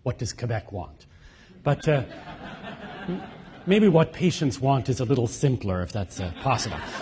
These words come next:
<coughs> But, uh, I think it's a fundamental question, and unfortunately, one, it's one that we almost never ask.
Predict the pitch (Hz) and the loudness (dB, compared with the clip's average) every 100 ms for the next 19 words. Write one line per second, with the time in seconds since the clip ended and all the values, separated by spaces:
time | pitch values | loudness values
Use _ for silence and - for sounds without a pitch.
0 | - - - - - - - - - - | -10 -10 -12 2 10 10 12 8 8 8
1 | - - - - - - 202 202 196 185 | 4 0 -16 -20 -6 4 4 4 2 2
2 | 214 226 208 180 147 - 156 156 143 147 | 2 0 0 0 -2 0 2 2 2 2
3 | 147 123 139 120 - 151 156 156 151 160 | 0 0 -2 -2 -2 -2 -2 -2 -2 -2
4 | - 185 170 151 139 143 143 165 - 139 | 0 0 0 -2 0 0 0 -4 -4 0
5 | 139 139 139 139 139 139 - 135 123 120 | 2 2 2 4 2 0 -2 -4 -4 -4
6 | 104 80 - | -6 -10 -16